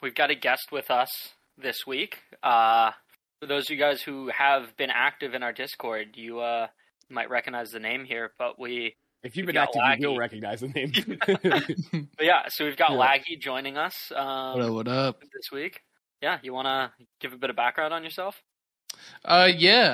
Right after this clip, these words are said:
Speaker 3: uh, I'm Laggy. Uh, definitely, if you've been around, you know who I am. Um, played a few games together. I love the custom games. Um, I, I think I've been around for a, quite a bit. One of the first ones in the cord, I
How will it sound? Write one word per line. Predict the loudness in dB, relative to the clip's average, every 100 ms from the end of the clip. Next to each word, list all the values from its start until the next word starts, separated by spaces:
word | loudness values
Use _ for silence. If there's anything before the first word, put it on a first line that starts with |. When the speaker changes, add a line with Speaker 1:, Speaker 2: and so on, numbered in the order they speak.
| 2
Speaker 3:
uh, | 0 2 2 0 -2 -2
I'm | -2 0
Laggy. | 0 2 4 4 4 2
Uh, | 6 6 6
definitely, | 4 2 2 0
if | 0
you've | 0 2
been | 2
around, | 2 0 0
you | -2
know | -2 -2
who | -2
I | -4 -4
am. | -4 -6 -10 -4
Um, | 0 0 -2
played | -2 -2 -2
a |
few | -6 -6
games | -4 -4 -4
together. | -4 -4 -4 -4
I | -4
love | -4 -4 -4
the | -6
custom | -4 -2 -2 -2
games. | 0 0 2 0 -2 _ _ _ _ 4
Um, | 8 10 8 4 -2 _ 2
I, | 8 10 10 10 8 6 2 -4 _ _ -20 -10
I | -6
think | -6 -4
I've | -2
been | -2 -2
around | -2 -4 -2 -4 -6
for | -6 -4 -6 -10 _ _ -14
a, | -10 -10 _ _ _ -4
quite | 0 0
a | -2
bit. | -2 -2 -2
One | -4 -6
of |
the | -6
first | -10 -10 -8 -8 -10 -14 _ _ _ _ _ -10
ones | -8 -8
in | -8
the | -10
cord, | -6 -4 -4 -8 -20 _
I | -10